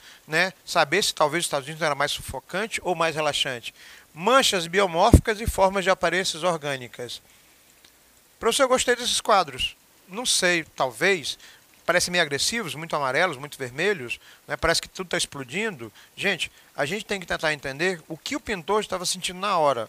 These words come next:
O que você sente quando você vê o quadro? Né? Por que que eu tenho que achar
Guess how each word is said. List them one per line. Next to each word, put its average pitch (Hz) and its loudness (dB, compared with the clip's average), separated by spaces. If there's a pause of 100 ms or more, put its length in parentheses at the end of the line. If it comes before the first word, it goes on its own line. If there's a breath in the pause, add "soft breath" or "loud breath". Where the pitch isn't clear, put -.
(260 loud breath)
O 151 -12
que - 0
você 247 4
sente 240 0
quando 196 -6
você 180 -2
vê 175 -2
o 175 -4
quadro? 113 0 (420 soft breath)
Né? 131 -8
Por 165 -2
que 226 -2
que 254 -2
eu 240 0
tenho 226 -2
que - -8
achar 185 2